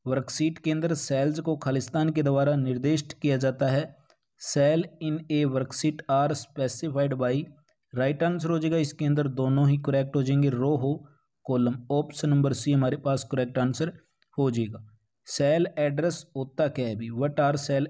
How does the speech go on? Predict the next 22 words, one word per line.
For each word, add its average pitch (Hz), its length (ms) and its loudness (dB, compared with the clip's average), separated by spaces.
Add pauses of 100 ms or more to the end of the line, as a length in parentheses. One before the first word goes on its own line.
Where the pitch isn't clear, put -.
address? 135 320 -2 (180)
तो 135 80 0
सेल 139 400 0
एड्रेस 139 400 -2 (100)
एक 143 240 0
वर्ण 139 340 2 (100)
और 139 160 2
एक 139 140 -2
संख्या 127 420 -2
का 151 260 -2
एक 143 200 0
संयोजन 139 600 2 (540)
जो 160 300 0
कॉलमों 151 420 2
और 156 280 -2
पंक्तियों 143 360 0
को 143 120 2
निर्दिष्ट 131 520 0 (560)
करता 123 360 -2
है। 107 180 -4 (600)
सेल 147 440 2
एड्रेस 147 420 0